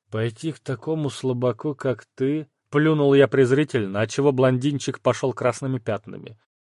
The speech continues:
«Да ты меня один на один ни разу не одолел, хоть и инициированный.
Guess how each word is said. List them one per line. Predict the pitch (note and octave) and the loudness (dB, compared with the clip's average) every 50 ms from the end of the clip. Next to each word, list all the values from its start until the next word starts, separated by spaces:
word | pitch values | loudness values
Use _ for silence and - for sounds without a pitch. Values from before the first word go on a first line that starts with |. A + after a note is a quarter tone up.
| _ - | _ 0
«Да | C#3+ C#3+ | 0 0
ты | C#3+ - G3+ G3 F#3+ | 2 6 6 6 6
меня | F3 D#3 D3 D3 D#3+ E3+ F3 E3 | 6 2 0 0 0 2 2 2
один | D3 B2+ C3 D#3+ F3 F3 E3 | 2 2 0 -4 -4 -2 0
на | D#3+ D#3 | 0 2
один | C#3 B2+ B2 C#3+ D3+ D#3 D#3 | 2 0 0 -2 -2 0 0
ни | D3+ | 2
разу | C#3+ B2 B2+ B2+ C3 C3 B2 C3 | 2 4 4 4 4 2 0 -2
не | C#3+ C#3+ C#3 | -6 -4 -4
одолел, | C3+ C3+ B2 C3 C3+ C3 B2+ B2+ A2+ G2+ F#2+ - - | -4 -4 -4 -4 -4 -4 -4 -4 -4 -6 -6 -8 -12
хоть | - - - - A#2 A2 G#2+ - - | -18 -16 -8 -6 -6 -6 -6 -6 -8
и | B2 A#2+ | -6 -6
инициированный. | B2 C3 C3+ B2+ - - - A#2 A2 A#2+ B2 B2+ A2+ A#2 A#2 G#2+ G#2+ - | -4 -4 -4 -6 -8 -8 -8 -8 -6 -6 -6 -6 -8 -10 -12 -18 -20 -20